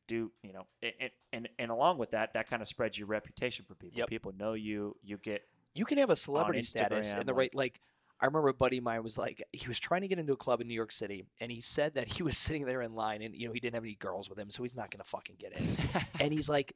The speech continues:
Speaker 2: "The guy that got in ahead of me, he went up to the front, and, uh, and he was a Soul Cycle instructor." And he just, like, he had this celebrity, like,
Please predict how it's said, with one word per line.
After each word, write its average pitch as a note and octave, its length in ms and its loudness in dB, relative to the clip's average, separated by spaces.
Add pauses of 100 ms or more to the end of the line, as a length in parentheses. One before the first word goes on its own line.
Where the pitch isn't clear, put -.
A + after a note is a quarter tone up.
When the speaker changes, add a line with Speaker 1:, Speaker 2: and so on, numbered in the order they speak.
Speaker 2:
"The C3+ 80 2
guy C3+ 460 -2
that F3 120 -4
got D3+ 220 -2
in D3+ 100 -2
ahead D3 240 -2
of F3 60 -4
me, A#2+ 240 -10 (480)
he D3+ 160 -4
went D#3 240 0
up D#3+ 60 -8
to - 100 0
the D#3 60 0
front, D#3 300 2 (240)
and, D3+ 120 -2
uh, - 20 4
and D3+ 260 2
he C#3+ 160 -6
was E3 120 0
a D#3 60 0
Soul F3+ 260 2
Cycle G#2+ 340 -2
instructor." - 500 -8 (320)
And E3 140 0
he E3 80 -4
just, F3 220 2
like, D#3 160 6
he D3 80 2
had C#3+ 100 6
this D3 140 2
celebrity, D3 480 0
like, D#3 200 2